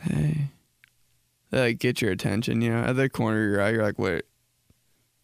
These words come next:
But if you have an option, if you want Snickers and there's a normal Snickers and a dark chocolate Snickers, what the fuck do you think you're doing in that situation?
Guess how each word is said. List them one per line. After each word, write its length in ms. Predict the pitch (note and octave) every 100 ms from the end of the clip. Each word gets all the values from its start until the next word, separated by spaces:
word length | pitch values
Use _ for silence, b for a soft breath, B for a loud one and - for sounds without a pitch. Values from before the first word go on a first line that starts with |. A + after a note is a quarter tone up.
| _ _ -
But 140 | C3+
if 120 | D3
you 120 | G3
have 300 | F#3+ D#3+ D#3
an 120 | C3+ -
option, 640 | E2+ G#2 A#2 - B2+ B2+ B2 _ _ _ _ _ _ _ _ _ -
if 220 | C3 B2
you 120 | C#3 D#3+
want 200 | F3+ C#3
Snickers 640 | - A#2+ B2 C3 C#3 C#3+
and 220 | - A#2
there's 180 | B2 A#2
a 140 | E2 A1+ - _
normal 400 | B2 B2+ C#3+ D3+
Snickers 520 | C3+ C3+ C3+ C3+ C3
and 100 | B2
a 80 | A#2
dark 400 | E2+ D#2+ D#2+ A#2
chocolate 480 | - B2 B2+ A#2 -
Snickers, 640 | - A2+ A2+ C3 C3+ - _ _ _ _
what 220 | - A#4 -
the 280 | A#4+ A#4
fuck 540 | - - - - - -
do 80 | A3+
you 200 | A3+ G#3+
think 380 | - D#3 F3+
you're 160 | C#3 C3+
doing 380 | A#2 G2 F#2+ F#2+
in 80 | G2
that 180 | F2
situation? 760 | - G#2+ G#2+ G#2 G2+ - G#2